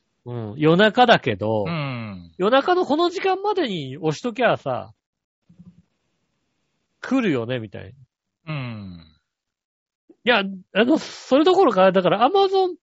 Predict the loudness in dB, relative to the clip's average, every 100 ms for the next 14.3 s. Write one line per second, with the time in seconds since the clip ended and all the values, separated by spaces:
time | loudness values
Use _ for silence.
0 | _ -4 -2 -4 -8 _ _ _ _ _
1 | _ _ -2 2 6 6 4 0 -2 -4
2 | -4 -6 -8 _ _ _ _ _ -20 -20
3 | -8 -2 -2 -4 -12 _ _ 2 4 4
4 | 4 2 0 0 -2 -4 -6 -4 -4 -4
5 | -6 -6 -10 _ _ _ _ _ _ _
6 | -2 2 2 2 0 0 -4 -6 -12 -16
7 | -16 -4 -2 0 0 4 4 4 2 2
8 | 2 4 4 4 0 0 4 4 4 2
9 | 2 2 2 2 -2 -4 -4 -2 -2 -2
10 | -2 -2 -2 0 -2 -2 0 0 0 -10
11 | -8 -4 0 0 -2 -10 _ _ _ _
12 | _ _ _ -6 -6 -6 -8 -4 -2 -2
13 | 0 0 0 0 -2 -2 0 -2 -4 -8
14 | -8 -8 -12